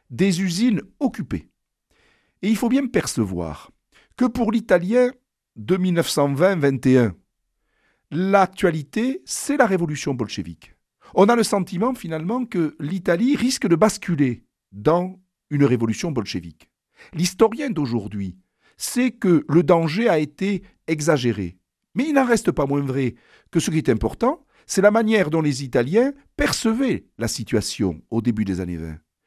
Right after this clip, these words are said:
Et cette situation leur apparaît de plus en plus insaisissable et de plus en plus allant vers peut-être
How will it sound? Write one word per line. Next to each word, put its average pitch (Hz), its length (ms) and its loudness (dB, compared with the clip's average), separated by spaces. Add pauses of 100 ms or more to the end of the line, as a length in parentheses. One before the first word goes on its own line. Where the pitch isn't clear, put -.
(360)
Et 175 240 2
cette 196 260 0
situation 175 540 0
leur 233 200 4
apparaît 156 640 0 (180)
de 127 120 2
plus 190 240 0
en 185 120 2
plus 247 180 0
insaisissable 190 880 0 (560)
et 165 80 2
de 185 80 4
plus 185 280 0
en 180 100 2 (200)
plus 277 340 2 (1400)
allant 202 360 2
vers 220 320 -2
peut-être 220 540 -2